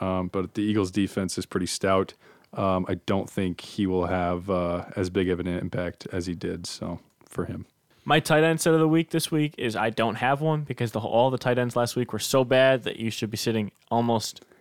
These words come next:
Speaker 2: every one of them, except the go-, just play the best guy in your roster unless it's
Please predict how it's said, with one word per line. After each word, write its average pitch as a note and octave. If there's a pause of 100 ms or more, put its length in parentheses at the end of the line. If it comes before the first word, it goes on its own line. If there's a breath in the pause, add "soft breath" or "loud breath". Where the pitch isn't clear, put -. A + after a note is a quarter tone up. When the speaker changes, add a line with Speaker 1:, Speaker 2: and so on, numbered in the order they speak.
(120)
Speaker 2:
every A2+
one G#2+
of G#2
them, G2+ (360 loud breath)
except A#2+
the A#2+
go-, A2+
just D3+
play G3
the E3
best D3
guy C3+
in B2+
your A2
roster A2
unless A2+
it's -